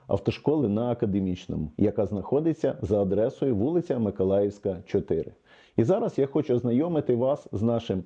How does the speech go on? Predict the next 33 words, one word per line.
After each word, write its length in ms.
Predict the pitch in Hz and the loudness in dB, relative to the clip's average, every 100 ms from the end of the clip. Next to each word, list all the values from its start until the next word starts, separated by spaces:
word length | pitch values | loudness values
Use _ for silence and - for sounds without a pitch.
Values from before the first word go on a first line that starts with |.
| - | -2
класом, 540 | 117 131 156 120 104 | 2 2 0 -4 0
де 100 | 104 | 0
ми 160 | 110 104 | 0 0
проводимо 600 | 104 95 127 156 156 - - | 0 2 2 0 -4 -8 -2
теоретичні 720 | 104 95 90 101 107 113 101 | 0 2 0 0 0 -2 -2
заняття. 520 | 98 90 87 85 - - - 104 | -2 0 0 -4 -10 -12 -8 -2
Е, 100 | 107 | 0
прошу 340 | 170 214 214 | 0 0 0
звернути 480 | 156 151 147 208 185 | 0 0 0 0 0
вашу 360 | 127 143 - 123 | 0 0 0 0
увагу 400 | 120 127 110 110 | 2 0 -2 -4
на 120 | 120 | -4
те, 200 | 165 185 | -4 -4
що 200 | - 165 | -2 0
наш 200 | 135 123 | 0 -2
чудовий 400 | - 110 117 113 | -2 0 2 0
клас 420 | - 131 110 - | 0 0 0 -2
є 260 | 104 107 101 | 0 0 0
світлим, 540 | - 147 190 143 139 | 0 0 2 0 0
просторим. 680 | 123 90 - 160 190 160 147 - - | -2 -4 -2 0 2 0 -4 -10 -2
Е, 220 | 101 98 | 0 0
під 220 | 196 143 139 | 0 0 0
час 320 | 185 190 - - | 0 0 -4 -4
проведення 600 | 135 143 185 151 147 139 | 0 0 0 0 -2 -2
теоретичних 640 | - 120 131 - - 156 | 0 0 0 -2 -2 0
занять, 500 | 113 110 104 95 92 - | 2 2 0 -2 -6 -6
звичайно, 580 | 101 110 131 160 190 123 | 0 0 0 -2 0 0
ми 240 | 113 131 - | 2 0 0
використовуємо 800 | 104 98 98 - 135 160 151 - - - | -2 -2 -4 0 2 2 0 -4 -10 -2
різні 500 | 104 120 131 127 113 - | 2 2 2 0 -2 -2
посібники. 720 | 117 - 120 87 87 82 - - - - | -2 2 2 2 -2 -4 -10 -12 -18 0
Ось 280 | 139 190 | 2 2
ви, 120 | 135 | 2